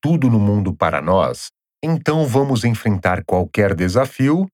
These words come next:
e fazer todo o necessário para conquistar nossos objetivos. Não importa o que aconteça,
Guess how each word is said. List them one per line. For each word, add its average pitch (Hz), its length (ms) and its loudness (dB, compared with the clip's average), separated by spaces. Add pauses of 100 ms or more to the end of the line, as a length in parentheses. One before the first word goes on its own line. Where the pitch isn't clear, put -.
(200)
e 185 80 -2
fazer 143 500 0
todo 151 380 0
o 117 80 4
necessário 147 840 0
para 160 280 0
conquistar 147 680 -2
nossos 143 640 0
objetivos. 104 1040 -4 (320)
Não 90 260 0
importa 120 560 2
o 143 80 0
que 160 140 -2
aconteça, 104 800 -2